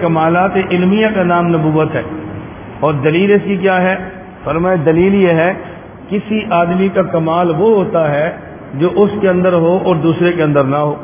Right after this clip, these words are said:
یہی کمال ہے نا۔ کسی آدمی کا کمال کیا ہوتا ہے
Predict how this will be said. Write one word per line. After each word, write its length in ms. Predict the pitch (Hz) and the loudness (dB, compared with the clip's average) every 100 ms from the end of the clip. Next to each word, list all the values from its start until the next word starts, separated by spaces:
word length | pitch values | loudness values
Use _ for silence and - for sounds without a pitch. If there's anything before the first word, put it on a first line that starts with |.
| - - - - - - - - - - - - - - - 110 | -14 -18 -20 -20 -20 -20 -20 -20 -16 -14 -14 -14 -14 -14 -10 -2
یہی 160 | 147 | 0
کمال 360 | 208 185 156 139 | 2 0 0 -2
ہے 40 | |
نا۔ 100 | 156 226 - - - - - - - - - | -4 -8 -14 -18 -20 -20 -20 -20 -20 -18 -4
کسی 260 | 160 151 165 | -2 2 2
آدمی 300 | 156 165 175 | 2 0 0
کا 100 | 170 | 0
کمال 300 | 170 156 160 165 | 0 0 0 0
کیا 100 | 196 | 0
ہوتا 400 | 196 165 156 147 | 0 0 0 0
ہے 180 | 139 | 0